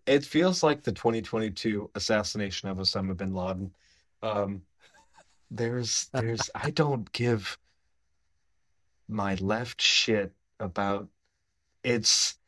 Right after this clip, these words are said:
it's a Scientologist couple with a pretty decent comedian at a award ceremony to clap each other on the ass and smack each other on the back.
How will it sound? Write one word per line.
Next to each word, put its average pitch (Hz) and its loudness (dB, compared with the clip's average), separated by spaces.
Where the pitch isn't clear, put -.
it's 139 2
a 123 12
Scientologist 123 6
couple 101 2
with 107 -2
a 98 2
pretty 120 2
decent 110 0
comedian 104 -2
at 98 -2
a 101 -2
award 104 0
ceremony 101 0
to 92 -4
clap 107 4
each 104 -4
other 98 2
on 95 -2
the 98 -2
ass 95 -4
and 95 -2
smack 95 -4
each - -2
other 95 0
on 92 0
the 92 0
back. 90 -4